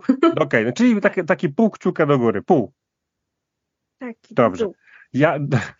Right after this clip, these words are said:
Speaker 2: <laughs> ja dam, matko, ty, ty mnie zawsze. Słuchajcie, ja, ja dam jeden, jeden do góry. E, uważam, że jest to naprawdę innowacyjna, fajna, fajna gra dedukcyjna.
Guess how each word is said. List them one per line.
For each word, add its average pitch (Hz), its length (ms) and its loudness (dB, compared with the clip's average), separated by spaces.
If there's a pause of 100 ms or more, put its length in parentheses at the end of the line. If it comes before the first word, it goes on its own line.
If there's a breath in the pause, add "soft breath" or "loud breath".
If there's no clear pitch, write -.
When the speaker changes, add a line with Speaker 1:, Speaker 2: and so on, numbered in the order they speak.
(140)
Speaker 2:
<laughs> 202 680 -8
ja 175 80 2
dam, 143 180 0
matko, 127 380 0
ty, 131 140 -2
ty 131 100 -2
mnie 127 120 2
zawsze. 123 280 0 (280 loud breath)
Słuchajcie, 143 320 2
ja, 147 240 4
ja 160 160 4
dam 160 200 2
jeden, 151 320 2
jeden 151 300 0
do 131 100 0
góry. 143 460 0 (540)
E, 131 160 -4
uważam, 143 760 0
że 127 200 -2
jest 135 260 -2
to 127 120 -2
naprawdę 123 340 0
innowacyjna, 117 560 0
fajna, 113 500 0
fajna 113 320 -2
gra 110 160 -2
dedukcyjna. 123 800 0